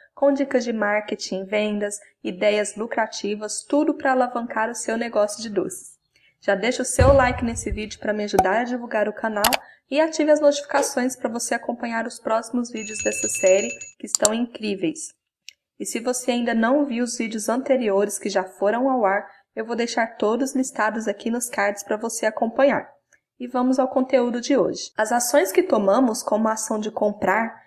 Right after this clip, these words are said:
está muito ligada ao visual. O ser humano consegue olhar, se encantar, se apaixonar e assim ele ativa a emoção no seu cérebro e faz com que ele envie a informação de compra para a área responsável por tomar as ações.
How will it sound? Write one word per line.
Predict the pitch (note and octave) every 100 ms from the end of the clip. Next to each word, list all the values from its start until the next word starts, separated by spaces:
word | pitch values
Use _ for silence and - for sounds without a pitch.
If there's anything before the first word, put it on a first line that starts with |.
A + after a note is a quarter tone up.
| _ -
está | - B3 B3
muito | A#3 B3 C#4 C#4
ligada | B3+ B3+ G3+ G3+ G#3+
ao | G#3+
visual. | A3 A3+ C4 G#3 G3+ - _ _ _ _
O | -
ser | - A#3
humano | G3+ G#3+ G3
consegue | G3 G3+ - G3+ A3+
olhar, | C4 A3+ G3+ G#3+ G#3+ - _
se | - C#4
encantar, | D4 D#4 D4 D4 A3 A#3
se | A#3 -
apaixonar | A#3 A#3+ D4 - D4+ A#3 A3+ C4+ - _ -
e | C#4
assim | C#4 - C#4+
ele | D4+
ativa | D4 D4 D4 C#4+
a | C4+
emoção | C#4+ D#4 D#4+ - B3
no | C4
seu | - -
cérebro | - - F#3 G#3 A3 A3 - _ -
e |
faz | - A3 A3
com | - A#3
que | - A3
ele | A3+ B3
envie | B3 A#3+ A#3 A3+
a | A3
informação | A3 G#3+ G#3+ G#3 - B3
de | C4
compra | C#4 - A#3 A#3 B3 - _
para | - D4+ D4+
a |
área | C#4 C4+ C4+
responsável | C4+ C4+ - D4 C#4+ - A3 A#3 B3
por | - A#3+
tomar | - A3 G#3
as | A3 G#3+
ações. | A3 - E3+ - -